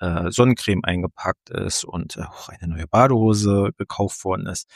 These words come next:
ist auch im Portfolio natürlich sehr viel Unternehmen für jeden was dabei.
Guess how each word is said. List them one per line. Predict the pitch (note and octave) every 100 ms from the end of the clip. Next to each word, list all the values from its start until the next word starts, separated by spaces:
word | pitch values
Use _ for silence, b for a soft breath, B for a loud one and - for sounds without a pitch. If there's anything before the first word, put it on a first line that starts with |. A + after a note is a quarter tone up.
| B B B
ist | C#3+ E3+
auch | C3
im | C#3 B2+
Portfolio | - A#2 - C3 C#3 C#3+
natürlich | C3 A#2 - A2+ G2
sehr | A2+
viel | A#2 C3
Unternehmen | A#2 G#2+ G#2+ G#2 A2+
für | - G2+
jeden | G2+ A2+ A2
was | G#2 -
dabei. | G#2 F2+ F#2+ A2 D3